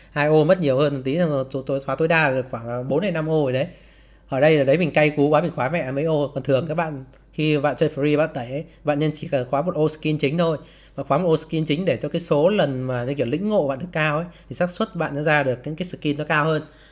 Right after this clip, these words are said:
Bạn không phải tốn nhiều, quá nhiều đan các thứ vào. Còn đây thì nói chung là đợt đấy mình cũng, ờ, nhiều vàng nên là mình cũng khóa tưng bừng đấy rồi.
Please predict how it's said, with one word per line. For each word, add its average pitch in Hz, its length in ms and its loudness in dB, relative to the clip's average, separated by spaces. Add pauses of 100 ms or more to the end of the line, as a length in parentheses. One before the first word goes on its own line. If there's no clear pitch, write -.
(120)
Bạn 139 160 -6
không 165 140 2
phải 123 320 -4
tốn 151 220 -2
nhiều, 156 240 0
quá 131 100 -2
nhiều 170 180 -2
đan 147 260 0
các 147 100 -8
thứ 147 140 -4
vào. 151 160 0 (340)
Còn 127 140 -8
đây 143 200 2
thì 123 160 -4
nói 139 140 -4
chung - 140 -4
là 131 60 -2
đợt 135 100 0
đấy 135 180 0
mình 151 240 0
cũng, 165 220 -2
ờ, 175 140 0
nhiều 139 200 0
vàng 123 280 -2
nên 131 100 -6
là 127 80 -4
mình 123 180 -6
cũng 156 280 -6
khóa 135 200 0
tưng 170 160 -4
bừng 127 160 -2
đấy 123 100 -6
rồi. 139 100 -6